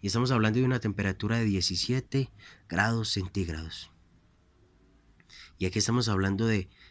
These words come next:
menos noventa y cuatro grados. Estamos hablando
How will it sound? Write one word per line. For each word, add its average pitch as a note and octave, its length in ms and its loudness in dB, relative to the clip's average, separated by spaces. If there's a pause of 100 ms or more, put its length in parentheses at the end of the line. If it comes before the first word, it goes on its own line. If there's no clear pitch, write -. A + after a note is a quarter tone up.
(100)
menos F2+ 340 -4
noventa F2+ 360 -4
y E2+ 40 -4
cuatro F#2+ 380 -6
grados. B2+ 540 -4 (1160)
Estamos F2+ 300 -8
hablando F2+ 520 -4